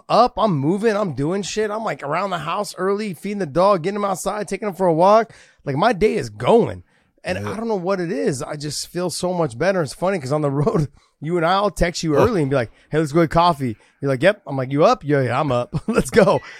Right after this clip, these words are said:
Speaker 1: And everyone's like,
Speaker 2: <laughs>
Speaker 1: we're, we're, we're done with breakfast and everyone's trickling down, right? We've been sitting there for two hours.
Speaker 2: Two hours,
Speaker 1: Everyone's
Speaker 2: there you go.
Speaker 1: trickling down, <laughs> just having coffee. And they're, they're like, "Oh, when'd you guys get here?" "We're done." They're like, "Oh, you guys gonna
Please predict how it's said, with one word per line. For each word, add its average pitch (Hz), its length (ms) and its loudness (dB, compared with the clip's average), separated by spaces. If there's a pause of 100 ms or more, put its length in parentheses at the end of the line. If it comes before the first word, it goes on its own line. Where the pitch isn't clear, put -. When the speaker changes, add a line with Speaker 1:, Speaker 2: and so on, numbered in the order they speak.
(140)
Speaker 1:
And 196 200 4
everyone's 240 340 4
like, 190 340 4
Speaker 2:
<laughs> - 40 -4
Speaker 1:
we're, 196 240 -2
we're, 226 220 2
we're 240 200 2
done 190 280 6
with 151 200 2
breakfast 180 420 0
and 170 80 2
everyone's 185 320 4
trickling 180 480 0
down, 160 360 4
right? 151 280 0
We've 180 140 -4
been 160 120 0
sitting 160 200 -8
there 156 140 -4
for 147 100 -12
two 175 200 -2
hours. 135 360 0
Speaker 2:
Two 127 160 0
hours, 110 260 0
Speaker 1:
Everyone's 165 280 2
Speaker 2:
there - 80 0
you 196 60 0
go. - 40 2
Speaker 1:
trickling 214 420 6
down, 170 260 -2
<laughs> 175 40 -10
just 160 140 -12
having 180 260 -6
coffee. 151 420 -8
And 147 100 -6
they're, 143 120 -2 (320)
they're 185 140 4
like, 160 240 -4
"Oh, 226 140 -4
when'd 233 140 0
you 214 60 -6
guys 233 180 -2
get 269 140 -2
here?" 151 240 2
"We're 151 140 -6
done." 135 420 -2
They're 139 120 -4
like, 156 100 -4
"Oh, - 20 -2
you 185 60 -2
guys 190 180 0
gonna 190 80 0